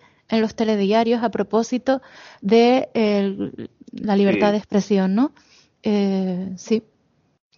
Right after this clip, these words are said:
Speaker 2: Sí, sí, por ahí, por ahí ese clima se ha vivido y se vive a propósito de otras cosas también, que parece que,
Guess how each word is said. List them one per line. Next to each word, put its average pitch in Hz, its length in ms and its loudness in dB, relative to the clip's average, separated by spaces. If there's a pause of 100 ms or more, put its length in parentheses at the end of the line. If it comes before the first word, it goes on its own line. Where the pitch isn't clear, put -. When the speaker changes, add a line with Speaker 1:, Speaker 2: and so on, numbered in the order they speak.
(140)
Speaker 2:
Sí, 113 120 -6
sí, 107 300 -8
por 82 200 -10
ahí, 87 220 -8
por 80 180 -12
ahí 85 460 -12
ese 87 260 -8
clima 85 720 -6 (560)
se - 160 0
ha 90 40 2
vivido 104 480 2
y 123 80 4
se 85 180 -6
vive 110 260 0
a 95 60 2
propósito 90 420 -4
de 87 60 4
otras 80 240 -4
cosas - 360 -8
también, 98 440 -4
que 80 80 -12
parece 78 340 -8
que, 76 480 -6